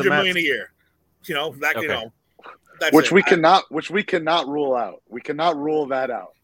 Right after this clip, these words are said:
Speaker 1: No, fifty million for the pitcher, fifty million for the hitter. I mean, I,
Speaker 2: Yeah.
Speaker 1: I,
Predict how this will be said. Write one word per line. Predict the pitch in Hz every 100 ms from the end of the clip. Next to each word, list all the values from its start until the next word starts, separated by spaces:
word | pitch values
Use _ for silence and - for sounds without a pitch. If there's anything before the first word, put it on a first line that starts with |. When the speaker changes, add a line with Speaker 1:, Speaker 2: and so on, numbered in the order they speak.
| _
Speaker 1:
No, | 220 175
fifty | - 196 196
million | 180 185
for | 170
the | 165
pitcher, | - 190 202
fifty | - 175 165
million | 165 175
for | 160
the | 170
hitter. | 165 196 185 147
I |
mean, | 151 151 143
I, | 135 143
Speaker 2:
Yeah. | 131
Speaker 1:
I, | 156